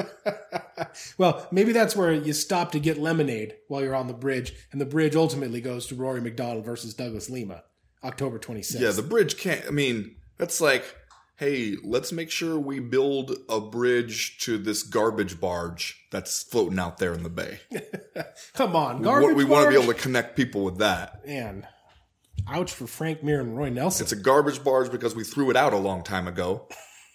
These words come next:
Speaker 2: Haven't thought about it since then, and then we go ahead and run it back.
Speaker 1: All right, last question this week comes to us from Jared Mc-, Jared McFadden or Jared McFadden? Question for the resident jiu-jitsu nerd.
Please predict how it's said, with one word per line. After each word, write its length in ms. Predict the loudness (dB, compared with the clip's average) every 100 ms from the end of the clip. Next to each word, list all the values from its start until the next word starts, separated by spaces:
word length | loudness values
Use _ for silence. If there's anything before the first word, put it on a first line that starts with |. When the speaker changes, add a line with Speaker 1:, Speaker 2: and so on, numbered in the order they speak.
| _ 0
Speaker 2:
Haven't 320 | 2 2 4
thought 160 | 6 6
about 200 | 4 2
it 140 | 0
since 300 | 0 0 0
then, 340 | -6 -6 -8 -10
and 140 | -6
then 80 | -4
we 80 | 0
go 180 | 2
ahead 140 | 2 -2
and 120 | -2
run 120 | -2
it 140 | 0 4
back. 320 | 4 2 -6
Speaker 1:
All 80 | -4
right, 160 | -2 0
last 300 | 0 0 2
question 260 | 0 2
this 140 | 0 2
week 260 | 2 2
comes 200 | -2 -2
to 80 | 0
us 80 | -2
from 180 | -2 -2
Jared 380 | 2 2 2 -2
Mc-, 260 | -6 -10
Jared 420 | -4 0 2 2
McFadden 760 | 2 -2 -4 -4 -2 0 0 0
or 80 | 0
Jared 280 | 0 0
McFadden? 720 | -2 -8 -10 -6 -4 -2 -2 -4 _ _ -20 -20 _
Question 340 | -4 0 0
for 120 | 2 0
the 100 | 2
resident 480 | 4 4 2 0 0
jiu-jitsu 540 | -4 -4 -4 -2 -2
nerd. 360 | -2 -6 -8